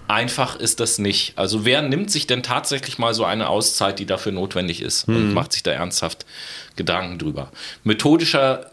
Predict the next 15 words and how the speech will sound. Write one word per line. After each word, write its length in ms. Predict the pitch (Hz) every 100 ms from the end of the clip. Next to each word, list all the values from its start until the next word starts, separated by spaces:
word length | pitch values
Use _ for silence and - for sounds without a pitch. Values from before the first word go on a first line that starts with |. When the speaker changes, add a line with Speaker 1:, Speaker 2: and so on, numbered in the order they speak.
| -
Speaker 1:
Tipp 260 | 160 156 - -
an 160 | 95
dieser 200 | 95 90
Stelle 300 | 85 92 90
vielleicht 380 | 90 85 80 -
noch. 180 | 80 -
Stellt 300 | - 127 196
euch 180 | 190 190
mal 140 | 143
vor, 440 | 131 117 110 165 254 - - - - - -
das 220 | 113 -
Leben 600 | 107 117 139 170 175 180
sei 260 | 127 127 131
ein 220 | 131 131
Buch. 320 | 104 95 80